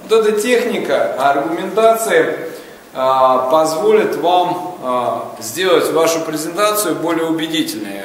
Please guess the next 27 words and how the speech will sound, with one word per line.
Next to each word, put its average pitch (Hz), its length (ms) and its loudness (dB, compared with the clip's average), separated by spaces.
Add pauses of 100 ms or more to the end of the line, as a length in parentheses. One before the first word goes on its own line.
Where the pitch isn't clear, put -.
А 107 160 -6
вы 131 400 -4
говорили, 131 360 -4
какие 135 340 -6
техники 143 460 -6
презентации 135 680 -6
есть. 220 280 -6 (420)
Я 220 240 2
бы, 214 140 2
э, 127 960 0 (120)
сказал, 170 300 0
что 185 140 -2
это 175 140 -6
достаточно 170 560 -2
простая, 165 840 2 (480)
при 185 140 -2
этом 180 260 0
очень 170 300 -2
понятная 175 580 0
и 160 40 0
очень 160 280 -4
эффективная 160 600 -4
техника. 160 500 -4
Вы 135 160 -2
щас 151 320 -4
в 139 80 -8
этом, 147 300 -4